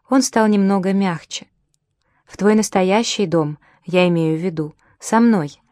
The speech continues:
Ты хочешь этого?" Дэнни ответила не сразу.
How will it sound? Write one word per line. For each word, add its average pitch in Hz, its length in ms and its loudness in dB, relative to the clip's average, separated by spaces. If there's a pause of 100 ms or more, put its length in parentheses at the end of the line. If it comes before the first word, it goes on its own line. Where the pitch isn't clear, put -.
(340)
Ты - 80 -6
хочешь 269 400 0
этого?" 170 340 -6 (1120)
Дэнни 262 280 4
ответила 233 420 2
не 214 160 2
сразу. 208 480 -4